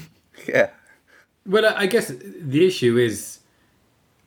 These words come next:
Speaker 2: I, I'm not sure people in general want points deductions for off-field things. That was a,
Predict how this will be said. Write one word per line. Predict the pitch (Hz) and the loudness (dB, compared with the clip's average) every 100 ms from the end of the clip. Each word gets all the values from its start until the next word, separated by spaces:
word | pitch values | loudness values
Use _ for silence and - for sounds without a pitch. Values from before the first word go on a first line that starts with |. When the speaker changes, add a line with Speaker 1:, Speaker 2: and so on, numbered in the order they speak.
| _ - | _ -6
Speaker 2:
I, | 156 160 | -2 0
I'm | 147 160 | 2 2
not | 143 135 | 2 0
sure | - 135 123 | 0 0 2
people | 131 123 120 | 0 0 0
in | 117 107 | 0 -2
general | 98 120 117 104 98 | 2 2 2 0 -2
want | 101 110 | -4 -4
points | 104 104 101 | -2 -2 -2
deductions | 104 101 - 104 95 - | -2 -2 -2 0 0 -2
for | - 101 98 98 - | 0 4 4 2 2
off-field | 104 - - - - 107 98 90 | -2 -2 -10 -12 0 2 2 0
things. | 110 101 87 87 | 0 2 -2 -4
That | 107 101 98 | -2 -2 2
was | 98 | 2
a, | 95 | 2